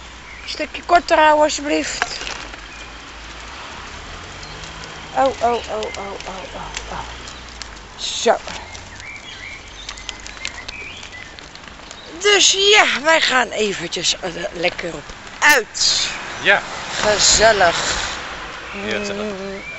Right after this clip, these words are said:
Speaker 2: Wat?
Speaker 1: nou!
Speaker 2: Wat?
Speaker 1: Doe normaal.
Speaker 2: Ik kan het toch niet zien zo?
Speaker 1: Natuurlijk wel. Hè,
Speaker 2: Kan
Speaker 1: hè?
Speaker 2: het goed?
Speaker 1: Weet ik niet. Nou, moet je, moet je dat dan echt serieus weer afvegen?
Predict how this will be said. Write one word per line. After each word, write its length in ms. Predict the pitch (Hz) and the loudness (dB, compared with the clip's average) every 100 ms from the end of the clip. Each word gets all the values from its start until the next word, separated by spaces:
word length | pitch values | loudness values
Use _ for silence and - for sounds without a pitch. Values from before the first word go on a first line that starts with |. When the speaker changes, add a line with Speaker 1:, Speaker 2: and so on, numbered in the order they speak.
| 214 | 2
Speaker 2:
Wat? 80 | 285 | 8
Speaker 1:
nou! 680 | 403 440 359 349 339 254 - - | 10 12 10 10 8 4 -2 2
Speaker 2:
Wat? 160 | 175 - - - | 2 0 -10 -12
Speaker 1:
Doe 100 | 247 | -8
normaal. 540 | 269 269 262 262 254 226 | -2 2 6 8 8 6
Speaker 2:
Ik 60 | |
kan 80 | - | 4
het 120 | 127 - | -2 -2
toch 100 | 123 | -4
niet 120 | 117 | 0
zien 280 | 160 135 139 | 2 2 0
zo? 160 | 95 - - - | -4 -4 -8 -12
Speaker 1:
Natuurlijk 360 | - 294 277 | 0 4 6
wel. 240 | 247 240 170 - - - - - - - - - | 10 8 8 -2 -12 -12 -12 -14 -10 -8 -8 -8
Hè, 320 | 170 196 247 | 2 6 6
Speaker 2:
Kan 80 | 202 | 6
Speaker 1:
hè? 40 | 247 | 4
Speaker 2:
het 80 | 302 - - - - - - - | 2 -6 -12 -14 -14 -14 -14 -12
goed? 180 | 190 220 | -6 4
Speaker 1:
Weet 220 | 233 311 | 6 6
ik 120 | 294 220 | 4 -2
niet. 220 | 208 180 - - - - - - - - | -2 -4 -10 -18 -18 -18 -18 -18 -18 -14
Nou, 360 | 196 202 180 170 | -2 4 6 4
moet 200 | 226 226 | 0 0
je, 140 | 262 202 175 | -2 -4 -2
moet 200 | 254 320 | 0 2
je 80 | 320 | 2
dat 100 | 285 | 2
dan 140 | 262 - - | 0 -4 0
echt 360 | 381 508 - | 4 6 4
serieus 720 | - 427 453 415 339 311 - - - - - - | 4 6 8 8 6 6 2 -2 -10 -20 -20 -6
weer 200 | 214 - - | 4 4 8
afvegen? 840 | 302 - - 480 508 - 554 | 6 6 6 8 10 10 6